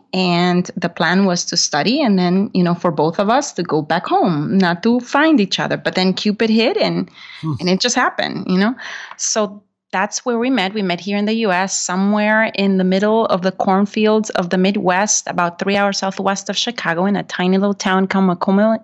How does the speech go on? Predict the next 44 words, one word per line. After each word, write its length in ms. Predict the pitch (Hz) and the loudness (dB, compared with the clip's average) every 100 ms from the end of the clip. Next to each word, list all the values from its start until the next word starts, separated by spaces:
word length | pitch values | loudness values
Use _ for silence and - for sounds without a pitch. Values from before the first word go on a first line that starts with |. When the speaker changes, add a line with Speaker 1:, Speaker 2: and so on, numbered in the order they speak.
| - | -2
Speaker 1:
Macomb, 320 | 190 208 240 | 0 2 4
Illinois. 480 | 277 262 151 180 262 - | 4 4 2 -2 -6 -8
Speaker 2:
Hmm. 200 | 180 220 135 - - - | -2 -2 -2 -8 -14 -2
Speaker 1:
And 540 | 185 175 180 180 185 - | 2 4 4 4 0 0
there 300 | 175 185 226 | 2 2 2
sits 400 | - 208 196 - | 0 -2 -2 -6
the 80 | 170 | -6
famous 420 | 180 190 226 185 | 0 2 2 0
Western 580 | - 160 175 - 277 285 | -2 -2 -2 0 0 2
Illinois 280 | 285 269 | 4 4
University, 800 | 269 269 262 277 277 - - 170 - | 4 2 2 0 0 -2 -4 -8 -8
where, 480 | 165 139 135 175 180 - | -2 0 0 -2 -6 -2
you 100 | 175 | 0
know, 60 | |
Speaker 2:
Really? 140 | 165 127 | 2 0
Speaker 1:
Cupid 480 | - 196 196 202 196 | -4 -4 -2 0 2
hit. 340 | 220 392 190 - 392 - | 2 2 0 -2 -12 -12
<laughs> 160 | 381 | -6
Speaker 2:
I 100 | 175 | -2
did 120 | 180 185 | -2 0
not 120 | 190 | 0
know. 80 | 190 - | 0 0
And 100 | 196 | 0
by 120 | 262 | 0
the 80 | 269 | 0
way, 120 | 220 | 0
I 80 | 196 | 0
should 220 | - 240 | 0 -2
mention, 260 | 202 233 202 | -2 -2 -2
I 40 | |
don't, 120 | 202 - | -4 -4
I 80 | 170 | -6
don't 80 | 196 | -2
know 80 | 196 | -2
if 100 | 170 | -4
I 60 | |
said 280 | 160 196 202 | -4 -2 -2
this, 180 | 160 - | -2 -4
your, 200 | 165 170 - - - - | -2 -6 -8 -20 -20 -10
Jack's 360 | - 185 214 - | -4 -2 -2 -2
last 280 | 180 170 180 | -2 -2 -4
name 220 | 170 160 | -4 -2
is 80 | 139 | -4
Bosch, 480 | 120 143 165 - - | -2 0 0 -2 -10